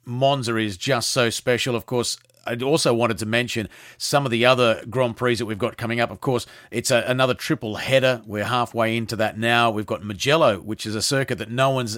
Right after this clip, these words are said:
ever actually raced at before. There's no historical data on that, tyre-wise particularly. Um, so that's going to be really interesting, uh, when we go there. Turkey was announced, turn eight, the, uh, quadruple apex.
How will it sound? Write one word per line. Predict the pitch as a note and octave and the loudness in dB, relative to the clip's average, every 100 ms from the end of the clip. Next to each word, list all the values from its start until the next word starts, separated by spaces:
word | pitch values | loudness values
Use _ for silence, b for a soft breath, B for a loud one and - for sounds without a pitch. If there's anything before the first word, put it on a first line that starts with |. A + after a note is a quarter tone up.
| - | -2
ever | A#2 A2+ A2+ | 0 0 0
actually | A#2 A#2+ - A2+ | 0 0 -2 -2
raced | G#2 C3 C3+ - | 2 2 2 0
at | G#2+ F2 | -2 -2
before. | F#2+ G#2+ F#2 - B B | -6 -4 -4 -6 B B
There's | A#2 A2 | -4 0
no | C#3+ C#3 | 2 2
historical | B2 - C#3 A#2+ A2+ A2 | 2 0 2 2 2 -2
data | E2+ B2+ B2+ A2 | 4 4 4 0
on | G2 | 0
that, | F#2 - - | -2 -6 -10
tyre-wise | - A#2+ A#2 A2 G2 F#2+ - | 0 4 4 4 2 0 -2
particularly. | F#2 - B2+ A2 F#2+ - B B - | -6 -6 -4 -4 -4 -6 B B -6
Um, | G2 G2 F#2+ F#2 F2+ B B | 0 2 2 0 -8 B B
so | - A#2 A2+ | 0 2 4
that's | A#2 C#3+ - | 6 4 4
going | E3 B2+ | 2 2
to | |
be | A2+ | 0
really | A2 C3 B2 A2+ | 0 2 2 2
interesting, | G#2+ G2+ - G2+ F2+ - _ A2 | -2 -6 -6 -6 -6 -12 _ -8
uh, | G2 | -4
when | G2+ G#2 | -4 -4
we | G#2 | -2
go | G#2+ | 0
there. | G#2+ A2+ | 0 -2
Turkey | - C#3 C#3+ C#3+ B2+ | -2 0 0 0 -2
was | A#2+ | -2
announced, | A#2+ B2 B2 A2+ - B B | 0 2 2 0 -8 B B
turn | - C3 C3 B2 - | -8 -2 0 0 2
eight, | B2+ A#2+ - | 2 2 -4
the, | G2+ G2 | -2 -2
uh, | F#2 | -4
quadruple | - B2 F#2 C3+ C3+ A2+ - | -2 -2 0 -2 -2 -4 -2
apex. | C3 C3 A#2+ E2+ - - | -2 -2 -4 -6 -6 -12